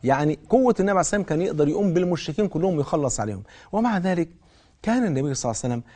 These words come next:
عشان تعرفوا بس حياة النبي كانت ماشية إزاي، كان النبي صلى الله عليه وسلم كان يدافع أكثر من أن يقاتل، لأنه كان هدفه الأسمى هو هداية البشر وليس قتل البشر. تمام كده؟ ولذلك هو لما قتل أبي بن خلف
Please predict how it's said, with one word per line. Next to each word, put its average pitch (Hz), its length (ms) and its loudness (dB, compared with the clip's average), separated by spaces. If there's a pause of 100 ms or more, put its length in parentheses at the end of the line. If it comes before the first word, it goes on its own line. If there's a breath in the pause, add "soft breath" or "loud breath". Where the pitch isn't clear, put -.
(120 soft breath)
عشان 190 180 -2
تعرفوا 180 320 -2
بس - 300 -6 (240 soft breath)
حياة 190 400 0
النبي 147 220 0
كانت - 180 -8
ماشية 135 220 -4
إزاي، 101 300 -6 (360 loud breath)
كان 247 200 2
النبي 196 240 2
صلى 151 160 -6
الله - 120 -8
عليه 151 100 2
وسلم 151 220 -4 (160 soft breath)
كان 185 420 2
يدافع 185 500 0 (120)
أكثر 180 380 0
من 151 200 0 (100)
أن 190 120 0
يقاتل، 147 640 0
لأنه 135 360 0
كان 170 320 -2
هدفه 160 540 -2
الأسمى 202 560 -2 (300 loud breath)
هو 196 300 4
هداية 165 600 0
البشر 131 480 -2 (280 soft breath)
وليس 147 540 2
قتل - 400 -6
البشر. 113 480 -4 (440 soft breath)
تمام 156 240 4
كده؟ 190 300 0 (400 soft breath)
ولذلك 151 560 2
هو 160 140 2
لما 143 200 0
قتل 180 320 -2
أبي 160 220 2
بن 135 140 -2
خلف 123 340 -4